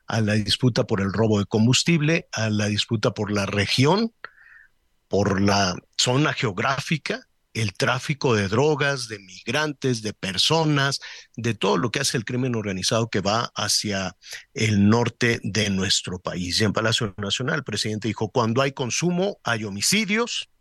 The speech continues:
y hay más violencia". Y dijo, acusó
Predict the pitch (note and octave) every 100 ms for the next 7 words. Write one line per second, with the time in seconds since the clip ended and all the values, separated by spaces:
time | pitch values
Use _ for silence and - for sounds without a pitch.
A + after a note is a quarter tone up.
0 | _ _ _ _ _ _ - B2 A#2 A2+
1 | A#2 - A2 A2 A2+ - - G2 G2 F2+
2 | F2 F#2 E2 - - - - - A2+ G2+
3 | F#2+ A2+ B2 A#2 G2 - G#2+ D3+ D3